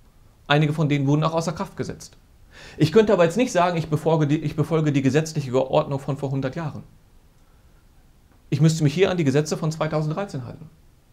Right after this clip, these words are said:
Ich kann nicht sagen, neunzehnhundertfünfzig, da gab's noch keine roten Ampeln und keine Einbahnstraßen und ich fahre jetzt herum, wie ich will.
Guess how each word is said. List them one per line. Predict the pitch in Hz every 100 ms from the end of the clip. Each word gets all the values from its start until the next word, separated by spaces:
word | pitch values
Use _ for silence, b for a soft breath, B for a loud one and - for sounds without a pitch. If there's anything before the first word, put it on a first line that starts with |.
| - _ _ _ _ _ -
Ich | 127
kann | 160
nicht | 185
sagen, | 147 143
neunzehnhundertfünfzig, | 139 139 123 - 151 151 135
da | 117
gab's | 123 -
noch | 127
keine | 123 120
roten | 117 120 127
Ampeln | 143 143 156
und | 135
keine | 131 123 120
Einbahnstraßen | 123 127 127 - 131 131 131
und |
ich | 131
fahre | 127 123
jetzt | 123 135
herum, | 127 123
wie | -
ich | 123
will. | 170 -